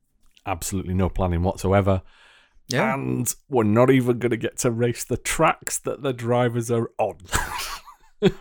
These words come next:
Speaker 2: Well, yeah,
Speaker 1: Well,
Speaker 2: so
Speaker 1: not all
Speaker 2: we
Speaker 1: of them anyway.
Speaker 2: Yeah, so we, obviously we've got the original season. So we've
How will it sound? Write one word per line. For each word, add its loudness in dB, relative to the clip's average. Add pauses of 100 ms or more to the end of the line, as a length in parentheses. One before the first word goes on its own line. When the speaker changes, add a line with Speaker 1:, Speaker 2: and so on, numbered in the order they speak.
Speaker 2:
Well, 10
yeah, 4
Speaker 1:
Well, 10
Speaker 2:
so 12
Speaker 1:
not 10
all 4
Speaker 2:
we 6
Speaker 1:
of -2
them -10
anyway. 2 (480)
Speaker 2:
Yeah, 2
so -4
we, 0
obviously -4
we've 0
got -2
the -2
original -2 (160)
season. -4
So -2
we've -4